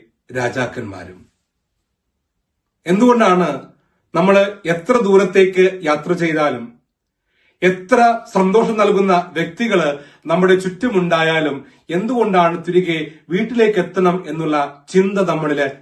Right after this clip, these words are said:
ശക്തമാകുന്നത്? കാരണം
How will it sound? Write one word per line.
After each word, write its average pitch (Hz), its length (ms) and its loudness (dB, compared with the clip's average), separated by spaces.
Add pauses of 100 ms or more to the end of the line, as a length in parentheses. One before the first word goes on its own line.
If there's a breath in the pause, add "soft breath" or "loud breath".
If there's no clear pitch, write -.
ശക്തമാകുന്നത്? 117 840 -8 (1120)
കാരണം 143 440 0